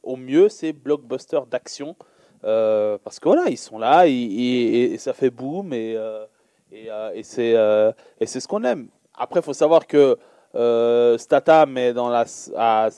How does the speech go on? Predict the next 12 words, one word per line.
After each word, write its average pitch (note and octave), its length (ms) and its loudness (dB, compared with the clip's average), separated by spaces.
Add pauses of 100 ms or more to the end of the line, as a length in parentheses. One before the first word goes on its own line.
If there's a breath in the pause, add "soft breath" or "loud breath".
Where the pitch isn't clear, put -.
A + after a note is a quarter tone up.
(500)
à D2+ 160 -12
cinquante - 460 -10
et B2 60 -8
quelques A#2+ 340 -8
années, D#3 400 0 (360 soft breath)
euh, A#2+ 880 6
Dwayne C#3 220 -2
Johnson D3+ 360 2
en B2 120 -4
a A#2 80 -2
quarante-huit, F#3 640 -6
donc A#2+ 200 -14